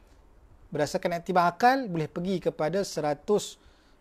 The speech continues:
eh, dua puluh sembilan. Tapi kalau dari segi kewujudan, mungkin ada hadis dhaif tersebut. Bila hilangnya syarat-syarat tersebut, maka lebih kurang lapan puluh satu jenis, sekalipun tidaklah pasti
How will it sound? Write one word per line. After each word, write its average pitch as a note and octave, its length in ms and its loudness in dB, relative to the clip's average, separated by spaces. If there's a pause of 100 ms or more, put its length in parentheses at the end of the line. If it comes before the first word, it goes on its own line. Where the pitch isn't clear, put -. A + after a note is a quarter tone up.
(200)
eh, C#3+ 420 2
dua D#3 220 -2
puluh E3 160 -4
sembilan. C#3+ 640 -4
Tapi F3 240 -4
kalau E3 240 2
dari D#3 80 2
segi F3 260 -4
kewujudan, E3 720 4
mungkin F3+ 400 -2
ada E3+ 400 2
hadis E3+ 160 0
dhaif F3+ 180 -4
tersebut. F3 460 2 (440)
Bila E3 280 2
hilangnya F3 560 -2
syarat-syarat F3 320 -6
tersebut, G#3 340 0 (540)
maka E3+ 400 2
lebih D3+ 160 -4
kurang F3 240 0
lapan D3+ 400 -2
puluh D3 240 -4
satu F3+ 480 -4 (560)
jenis, F3 360 0 (240)
sekalipun D#3+ 1000 -2
tidaklah D3+ 480 -4
pasti D3+ 640 -6